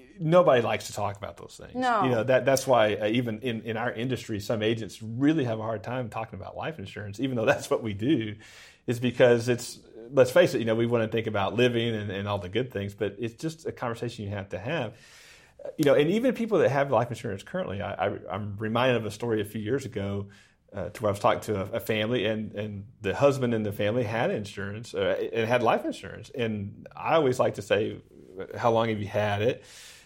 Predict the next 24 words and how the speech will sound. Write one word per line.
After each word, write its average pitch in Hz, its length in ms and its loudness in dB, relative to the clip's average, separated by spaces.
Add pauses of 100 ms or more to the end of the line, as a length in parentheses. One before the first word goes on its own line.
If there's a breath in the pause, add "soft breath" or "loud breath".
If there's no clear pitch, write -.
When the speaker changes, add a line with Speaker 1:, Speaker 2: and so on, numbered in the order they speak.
(220 loud breath)
Speaker 1:
Uh, 87 260 0 (920)
just - 280 -2 (680)
'cause 123 220 4
you 127 80 2
don't 127 200 6
know 143 160 6
if 131 120 0
it's 117 80 -2
a 120 60 0
good 127 180 2
policy 151 320 0
or 101 40 0
not. 98 360 -6
And 110 340 2
he, 120 320 0 (340)
long 131 180 6
story 113 180 4
short, 196 320 2
he 135 80 2
had 127 120 6
an 104 220 4
annual 127 320 2
renewable 117 520 2
term, 113 440 -4